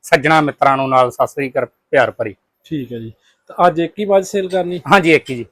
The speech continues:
Speaker 2: ਠੀਕ ਹੈ
Speaker 1: ਇੱਕ
Speaker 2: ਜੀ।
Speaker 1: ਸੇਲ ਕਰਨੀ ਆ ਤੇ ਇੱਕ ਸ਼ਾਇਦ ਸਵੇਰੇ ਆ ਜੀ। ਉਹ
Speaker 2: ਠੀਕ।
Speaker 1: ਤਾਜ਼ੀ ਸੂਈ ਆ।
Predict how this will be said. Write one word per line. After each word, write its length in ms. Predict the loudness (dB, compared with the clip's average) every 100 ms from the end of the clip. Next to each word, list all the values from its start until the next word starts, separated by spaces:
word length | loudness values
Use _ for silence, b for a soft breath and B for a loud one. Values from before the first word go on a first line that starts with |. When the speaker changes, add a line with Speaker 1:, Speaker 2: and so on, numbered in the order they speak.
| _ _ _
Speaker 2:
ਠੀਕ 260 | -6 0 2
ਹੈ 60 |
Speaker 1:
ਇੱਕ 100 | 4
Speaker 2:
ਜੀ। 60 | 2
Speaker 1:
ਸੇਲ 240 | 2 2
ਕਰਨੀ 340 | 6 4 4 -2
ਆ 80 |
ਤੇ 180 | 0 -2 -2
ਇੱਕ 180 | -4 -2
ਸ਼ਾਇਦ 280 | 4 4 4
ਸਵੇਰੇ 260 | -4 0
ਆ 80 | -2
ਜੀ। 140 | -2 -12 _ _ _ -2
ਉਹ 80 |
Speaker 2:
ਠੀਕ। 140 | 0 4
Speaker 1:
ਤਾਜ਼ੀ 220 | 2 2
ਸੂਈ 240 | -4
ਆ। 60 | -6